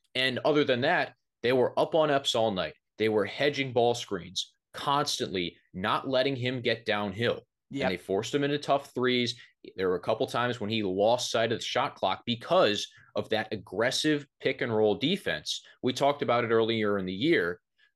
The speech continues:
Speaker 1: We wa-, saw Syracuse pushing ball screens to the side, and it wasn't really working because the bigs were rolling hard to the basket. Syracuse changed the pick and roll coverage, especially because Georgetown ran a lot of stuff in the middle of the floor,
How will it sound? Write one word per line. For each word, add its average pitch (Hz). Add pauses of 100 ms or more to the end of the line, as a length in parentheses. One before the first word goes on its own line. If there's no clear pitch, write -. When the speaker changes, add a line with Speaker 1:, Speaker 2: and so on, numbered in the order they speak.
(360)
Speaker 1:
We 101
wa-, 107
saw 104
Syracuse 110
pushing 131
ball 123
screens 123
to 113
the 110
side, 92
and 87
it 87
wasn't 117
really 113
working 110 (220)
because 117
the 113
bigs 120
were 110
rolling 110
hard 107
to 95
the 87
basket. 110 (380)
Syracuse 180
changed 139
the 156
pick -
and 151
roll 143
coverage, 143 (100)
especially 120
because 127
Georgetown 120
ran 107
a 107
lot 104
of 120
stuff -
in 104
the 92
middle 117
of 101
the -
floor, 107